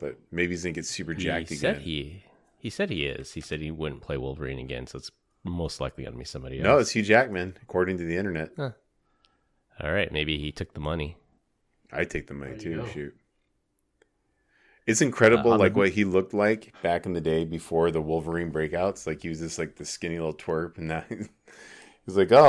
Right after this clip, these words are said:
Speaker 1: I,
Speaker 2: Like he
Speaker 1: I've
Speaker 2: was
Speaker 1: been
Speaker 2: in,
Speaker 1: on,
Speaker 2: uh,
Speaker 1: been on a
Speaker 2: Greatest
Speaker 1: great
Speaker 2: Showman.
Speaker 1: diet, not doing anything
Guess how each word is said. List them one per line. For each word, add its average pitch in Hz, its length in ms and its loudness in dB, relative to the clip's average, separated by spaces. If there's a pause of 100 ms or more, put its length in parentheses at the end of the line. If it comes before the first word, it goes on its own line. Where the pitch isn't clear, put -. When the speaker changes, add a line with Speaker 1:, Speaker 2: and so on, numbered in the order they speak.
Speaker 1:
I, 101 80 10
Speaker 2:
Like 78 280 0
he 76 80 -2
Speaker 1:
I've 73 60 2
Speaker 2:
was 76 100 2
Speaker 1:
been 107 120 4
Speaker 2:
in, 107 140 4
Speaker 1:
on, 73 80 0
Speaker 2:
uh, 71 320 -4 (340)
Speaker 1:
been 135 100 6
on 135 80 6
a 123 60 6
Speaker 2:
Greatest 92 140 4
Speaker 1:
great 120 140 8
Speaker 2:
Showman. 80 160 2
Speaker 1:
diet, 107 380 6 (400)
not 101 220 2
doing 95 320 2
anything 82 520 -2